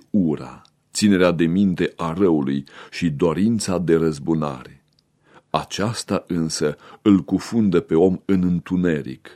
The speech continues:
îl face asemenea diavolului. Din iubire de Dumnezeu și pentru că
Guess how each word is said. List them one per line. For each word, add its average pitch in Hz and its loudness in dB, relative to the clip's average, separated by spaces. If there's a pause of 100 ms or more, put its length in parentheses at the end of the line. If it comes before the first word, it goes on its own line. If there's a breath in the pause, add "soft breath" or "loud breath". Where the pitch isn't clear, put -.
(280 loud breath)
îl 92 2
face 104 0 (320 soft breath)
asemenea 92 -2
diavolului. 73 -8 (840 soft breath)
Din 98 4
iubire 101 4
de 90 4
Dumnezeu 87 0
și - -8
pentru 80 -4
că 80 -4